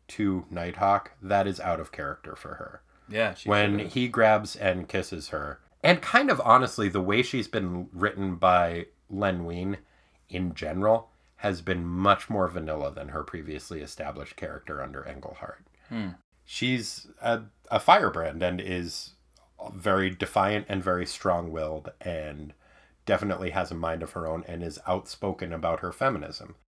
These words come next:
Speaker 1: She really hasn't been behaving that way under Len Wein. She, she's been much more just pliant and just going along and just like, "Oh, my strange new friends." She's written as kind of just, like, a blank template, good guy,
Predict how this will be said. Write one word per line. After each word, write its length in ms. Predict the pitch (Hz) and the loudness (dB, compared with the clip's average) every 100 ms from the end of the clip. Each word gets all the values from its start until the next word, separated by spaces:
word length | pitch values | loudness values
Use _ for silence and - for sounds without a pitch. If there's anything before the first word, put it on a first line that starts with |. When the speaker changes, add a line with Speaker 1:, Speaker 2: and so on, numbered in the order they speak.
| _ - | _ -16
Speaker 1:
She 200 | - 139 | -2 4
really 260 | 139 139 | 6 6
hasn't 340 | 107 110 104 95 | 6 4 2 -2
been 300 | 98 90 90 _ - 98 | -2 -2 -6 _ -16 -4
behaving 400 | 101 90 80 76 | -2 0 -4 -6
that 200 | 73 - | -8 -8
way 140 | 73 | -8
under 240 | 73 73 | -8 -8
Len 220 | 73 67 73 | -8 -8 -10
Wein. 160 | - | -14
She, 220 | - 85 82 | -12 -12 -12
she's 280 | - 87 - | -10 -10 -8
been 340 | 90 85 80 - - | -8 -6 -10 -14 -10
much 380 | 101 107 101 - | 2 2 2 0
more 460 | 104 95 90 - - | 4 4 4 0 -10
just 280 | - 90 - | -6 -6 -6
pliant 480 | - 90 82 82 82 | -4 -2 -2 -4 -6
and 140 | 82 | -6
just 180 | 80 78 | -6 -6
going 260 | - 85 82 | -4 -4 -4
along 340 | 78 76 80 80 | -4 -4 -6 -8
and 120 | 78 | -10
just 220 | 78 - | -14 -8
like, 200 | 85 82 - | -8 -8 -10
"Oh, 260 | - 185 147 | -6 -2 -2
my 200 | 92 78 | -2 -4
strange 600 | 76 - 117 143 143 135 | -8 -8 -6 -4 -6 -4
new 200 | 131 139 | -4 -2
friends." 320 | 131 143 117 - | -2 -4 -6 -6
She's 220 | 104 98 | -8 -6
written 300 | 120 123 117 | -4 -4 -4
as 320 | 104 98 - - _ - | -2 -4 -6 -18 _ -4
kind 220 | - 135 | 0 2
of 60 | 117 | 4
just, 200 | 131 - | 2 4
like, 280 | 117 - - | 4 2 -2
a 100 | 107 | 0
blank 520 | 101 87 95 104 98 - | 0 -2 2 4 2 -2
template, 580 | - 95 - 95 90 90 - - - _ 107 | -2 -2 0 -2 -2 -4 -16 -20 -20 _ -6
good 260 | 87 104 82 | 2 2 6
guy, 520 | 95 90 85 82 80 | 6 6 6 2 -4